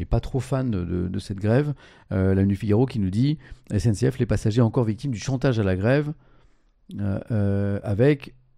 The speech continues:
hop, un édito, la loi du racket. Alors, quelque chose me dit, quelque chose me dit que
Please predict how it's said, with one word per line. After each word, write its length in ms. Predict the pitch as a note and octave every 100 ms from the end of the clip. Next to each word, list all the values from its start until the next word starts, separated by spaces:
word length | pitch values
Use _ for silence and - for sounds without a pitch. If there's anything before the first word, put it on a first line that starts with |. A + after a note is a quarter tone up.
| _
hop, 180 | D3+ C3+ -
un 160 | D#3+ C#3+
édito, 640 | B2 A2 - D#3 E3 -
la 220 | B2+ B2+
loi 320 | B2+ C#3 E3 G3+
du 140 | E3+
racket. 560 | C#3+ B2+ E3+ F3+ F3+ - -
Alors, 220 | G#2 -
quelque 340 | C4 A#3+ A3+
chose 300 | G3+ A3+ G#3
me 160 | F#3 G3
dit, 160 | D#3+
quelque 260 | A#2 C#4 A#3+
chose 220 | F#3 F#3+
me 120 | D#3
dit 280 | F#3+ A#3+ B3+ - _ _ - - - -
que 420 | - G#3+ G3 B2+